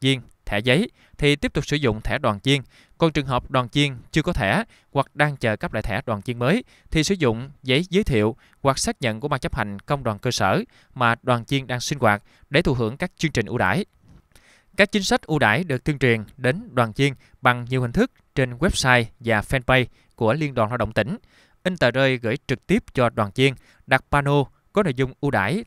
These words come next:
tại các bếp ăn, nơi có đông công nhân lao động, tuyên truyền lồng ghép qua các buổi họp, tập huấn, tuyên truyền pháp luật, cử cán bộ phối hợp với một số đơn vị thực hiện chính sách ưu đãi đến các doanh nghiệp để liên hệ bán hàng ưu đãi với hình thức quầy hàng lưu động,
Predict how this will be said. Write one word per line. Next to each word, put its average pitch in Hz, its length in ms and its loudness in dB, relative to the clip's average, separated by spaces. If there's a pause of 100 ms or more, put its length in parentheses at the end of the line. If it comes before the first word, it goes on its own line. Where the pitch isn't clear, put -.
tại 110 100 -2
các 147 200 -10
bếp 180 120 -2
ăn, 123 240 0 (320)
nơi 139 160 0
có 170 100 -2
đông 123 260 2 (220)
công 123 200 -2
nhân 123 280 -2
lao 127 120 0
động, 107 240 2 (380)
tuyên 208 120 2
truyền 135 240 0
lồng 131 200 -2
ghép - 200 -2
qua 135 120 -2
các - 180 -10
buổi 123 120 -2
họp, 120 280 0 (120)
tập - 180 -6
huấn, 170 220 0 (380)
tuyên 185 140 2
truyền 123 240 2
pháp 190 220 -2
luật, 120 140 4 (600)
cử 147 120 4
cán 214 180 2
bộ 147 120 2
phối 185 180 -2
hợp 131 200 0
với 175 120 -6
một 117 160 -8
số 165 420 -2
đơn 143 200 -2
vị 110 260 0
thực - 180 -10
hiện 101 160 -2
chính 147 140 -6
sách 196 140 -6
ưu 123 140 -6
đãi 104 300 2 (260)
đến 139 180 -2
các 202 220 -6
doanh 131 140 -2
nghiệp 110 200 0 (300)
để 147 120 2
liên 180 140 -2
hệ 113 220 -4
bán 143 160 -2
hàng 127 220 -6
ưu 131 120 -2
đãi 107 320 0 (260)
với 196 100 2
hình 127 140 -4
thức 202 200 -2 (100)
quầy 113 220 -2
hàng 107 260 -8
lưu 135 100 -4
động, 107 220 2